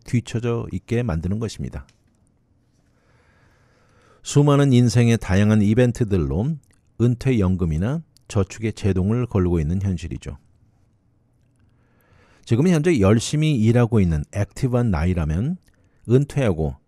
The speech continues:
현금의 움직임 캐시플로우에 도움이 되고 앞에 말한 칠십 퍼센트 목표를 이룰 수 있는 방법들이 몇 개 나열되어 있습니다. 첫 번째는 먼저 생활비를 줄이는 것입니다.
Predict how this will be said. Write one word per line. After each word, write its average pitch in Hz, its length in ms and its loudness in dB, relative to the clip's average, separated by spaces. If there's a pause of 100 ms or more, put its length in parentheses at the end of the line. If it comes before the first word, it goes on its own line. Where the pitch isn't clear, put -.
(340)
현금의 135 480 0
움직임 110 460 -2
캐시플로우에 127 760 -4
도움이 101 380 0
되고 87 440 -4 (640)
앞에 - 300 -2
말한 101 260 0
칠십 - 400 -4
퍼센트 135 460 -4
목표를 98 500 -2
이룰 120 240 -2
수 120 140 -4
있는 107 180 0
방법들이 92 500 -4
몇 95 220 -4
개 101 240 -4
나열되어 85 640 -2
있습니다. - 480 -10 (1800)
첫 135 140 0
번째는 131 380 0
먼저 113 480 2
생활비를 135 880 0
줄이는 104 400 0
것입니다. 67 500 -6